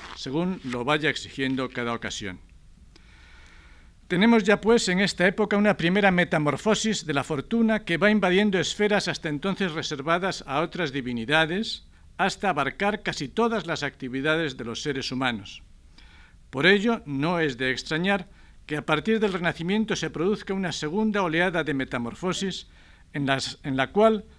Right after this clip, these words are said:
la fortuna de nuevo amplía su poder, ya que el azar se encuentra presente en todas las facetas de la vida. Pero regresemos al tema de la fortuna marina.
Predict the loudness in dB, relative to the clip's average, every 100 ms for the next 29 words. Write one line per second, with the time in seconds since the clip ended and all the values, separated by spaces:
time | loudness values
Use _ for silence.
0 | -12 -8 -4 -6 -2 0 2 0 -2 -4
1 | -2 0 0 0 -2 -2 -2 -2 2 4
2 | 2 0 -4 2 4 2 -2 -18 -20 -20
3 | -20 -20 -8 0 0 2 0 0 0 2
4 | 0 0 -12 -12 -8 -6 -4 -4 -4 -8
5 | -8 -4 -4 -2 -4 -6 -8 -10 -8 -4
6 | -2 -2 -2 -4 -10 -12 -8 -6 -6 -8
7 | -6 -4 -2 -2 -4 -10 -20 -20 -20 -20
8 | -20 -20 -20 -20 -20 -20 -20 -20 -20 0
9 | 4 6 4 -2 2 4 4 4 2 2
10 | 0 0 0 0 0 -2 -4 -6 -2 0
11 | 4 4 2 0